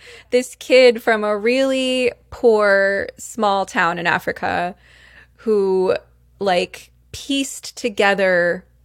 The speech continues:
the minimal resources he had access to, to come up with a way of generating energy for the town. Um, and other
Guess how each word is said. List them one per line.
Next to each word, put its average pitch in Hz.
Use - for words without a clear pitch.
the 220
minimal 240
resources 208
he 202
had 175
access 175
to, 175
to 175
come 196
up 185
with 180
a 190
way 175
of 180
generating 175
energy 160
for -
the -
town. -
Um, 175
and 185
other 202